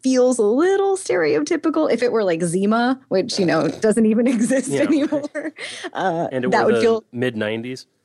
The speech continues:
Speaker 1: Right. Yeah, that would feel way too stereotypical.
Speaker 2: Hmm.
Speaker 1: And then it was like, oh, well, so maybe what, like, the Victoria's Secret
Speaker 2: Yeah.
Speaker 1: women's prize for fiction. What are the big companies that
Speaker 2: Listen,
Speaker 1: wanna
Speaker 2: I don't know
Speaker 1: align
Speaker 2: mu-,
Speaker 1: themselves with, like, thinking women in
Speaker 2: I don't
Speaker 1: some
Speaker 2: know
Speaker 1: way?
Speaker 2: much about branding, but I'm guessing these,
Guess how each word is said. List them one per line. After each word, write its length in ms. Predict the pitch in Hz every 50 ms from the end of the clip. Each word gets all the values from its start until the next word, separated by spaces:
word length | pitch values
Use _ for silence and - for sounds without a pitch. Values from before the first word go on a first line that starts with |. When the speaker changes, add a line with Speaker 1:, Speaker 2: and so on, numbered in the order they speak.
| _ _ -
Speaker 1:
Right. 220 | 220 156 127 -
Yeah, 240 | - 226 208 190 190
that 180 | 185 214 214 -
would 120 | 233 220
feel 460 | - 220 196 180 180 175 170 175 202 - _ _ -
way 300 | - 175 185 180 180 175
too 160 | 170 - 175
stereotypical. 1120 | 160 - - 156 139 131 120 127 131 139 151 - - 147 - 165 160 - 143 131 123 - -
Speaker 2:
Hmm. 60 | -
Speaker 1:
And 80 | 180 170
then 100 | 156 147
it 60 | -
was 140 | - 170 -
like, 220 | - 101 104 - -
oh, 220 | 175 175 175 165 151
well, 180 | 143 143 135
so 320 | 160 - - 175 170 170 170
maybe 420 | 175 160 160 170 147 170 160 156
what, 240 | 156 175 165 143 -
like, 180 | - 151 160 -
the 100 | 190 160
Victoria's 640 | 151 185 - - 185 196 175 165 175 175 165 185 170
Secret 640 | - - 175 175 175 196 202 196 208 220 220 214 - _ _ _ _ _ _ - - -
Speaker 2:
Yeah. 60 | - 196
Speaker 1:
women's 340 | 202 202 202 196 202 208 -
prize 400 | - 208 190 180 180 202 202 -
for 140 | - 190
fiction. 520 | 190 - 196 208 - - - 233 233 240 220
What 120 | 220 226
are 80 | 233 226
the 100 | 214 190
big 180 | 185 202 185 170
companies 420 | 180 196 190 180 196 180 175 175 139
that 140 | 180 151
Speaker 2:
Listen, 20 | 131
Speaker 1:
wanna 140 | 165 170 170
Speaker 2:
I 200 | 165 165 156 -
don't 100 | 120 143
know 60 | 180
Speaker 1:
align 240 | 165 170 165 170 180
Speaker 2:
mu-, 60 | 180
Speaker 1:
themselves 400 | 180 175 180 - 180 170 156 -
with, 140 | 175 - -
like, 140 | 160 139 -
thinking 460 | - - 196 180 175 - 165 160 156
women 320 | 156 151 156 147 120 117
in 60 | 123 135
Speaker 2:
I 40 |
don't 60 | - -
Speaker 1:
some 140 | - -
Speaker 2:
know 80 | - -
Speaker 1:
way? 60 | -
Speaker 2:
much 180 | 120 127 - -
about 260 | 113 113 110 107 107
branding, 380 | 110 107 107 113 113 117 117 113
but 140 | 101 113 110
I'm 140 | 110 107 104
guessing 420 | 110 123 127 120 - 131 117 110
these, 300 | 107 107 104 - -